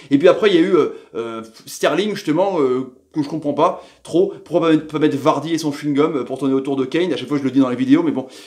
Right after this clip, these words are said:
Euh, il arrive, il a, il a deux face-à-face avec Sterling. Il y en a un où il y croit pas, il bouffe carrément, euh, son face-à-face, et un autre où il s'enferme aussi en dribblant.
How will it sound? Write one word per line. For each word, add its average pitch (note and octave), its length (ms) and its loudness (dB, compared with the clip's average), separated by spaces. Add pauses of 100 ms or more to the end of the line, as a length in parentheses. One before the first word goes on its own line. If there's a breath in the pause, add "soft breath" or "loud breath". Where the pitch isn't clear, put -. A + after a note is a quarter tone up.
(100 loud breath)
Euh, C3+ 240 2
il D#3 140 0
arrive, F3+ 240 4
il D#3 140 0
a, C#3+ 80 -2
il D#3 120 -2
a D3+ 60 2
deux A#3 200 -6
face-à-face F#3+ 500 -4
avec D#3 180 0
Sterling. F#3+ 480 -4 (220 loud breath)
Il D3+ 80 6
y - 20 6
en F3+ 40 6
a F#3+ 180 4
un A#3+ 360 2 (100)
où A3 120 -2
il G#3 120 -4
y G#3+ 40 -6
croit A3 300 0
pas, A3+ 460 4
il D3+ 220 -8
bouffe G#3+ 280 -6
carrément, G3+ 580 0 (200 loud breath)
euh, A#2+ 1600 0
son C#3+ 540 0
face-à-face, G3 600 2
et F3+ 80 8
un F3+ 140 6
autre C4+ 340 0 (240 soft breath)
où B3+ 200 4
il A3+ 220 4
s'enferme B3 440 0
aussi A3 220 2
en A3 140 0
dribblant. A3 560 2